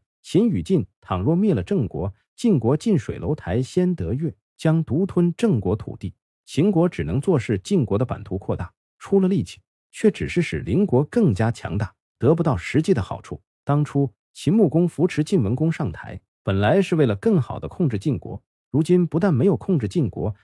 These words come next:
自己还成了晋文公的跟班，这让秦穆公很难接受。烛之武见秦穆公开始动摇，又趁热打铁地说：“晋国人多是忘恩负义之辈，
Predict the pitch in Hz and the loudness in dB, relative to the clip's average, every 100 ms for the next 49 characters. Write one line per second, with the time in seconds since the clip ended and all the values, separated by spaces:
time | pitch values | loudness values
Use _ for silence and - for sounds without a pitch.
0 | _ - 220 95 76 127 147 117 147 139 | _ 0 0 0 -2 -2 -2 0 0 2
1 | 170 92 123 151 - 107 113 113 - _ | 0 0 0 -2 -2 -2 -2 -4 -6 _
2 | _ - 185 98 - 117 170 107 156 165 | _ 2 4 2 -2 0 0 0 0 -2
3 | - 110 - 135 - 104 - - _ - | -8 -8 -4 -2 0 -4 -6 -14 _ -4
4 | 147 196 233 170 - - - - 143 92 | -2 0 0 0 -4 -12 -6 0 0 0
5 | - 180 165 98 165 - 165 165 - - | 0 2 2 4 2 0 -2 -2 -4 -2
6 | 120 - - _ - 202 160 - 208 139 | -2 -4 -12 _ 2 4 4 2 2 2
7 | 120 78 113 - 107 - - - _ _ | 2 0 -4 -4 -10 -12 -14 -16 _ _
8 | - 240 180 113 131 101 123 139 190 185 | -2 2 4 4 2 4 2 2 2 2
9 | 98 104 165 120 143 151 185 135 101 - | -2 0 0 0 0 0 0 0 -2 -4
10 | - | -8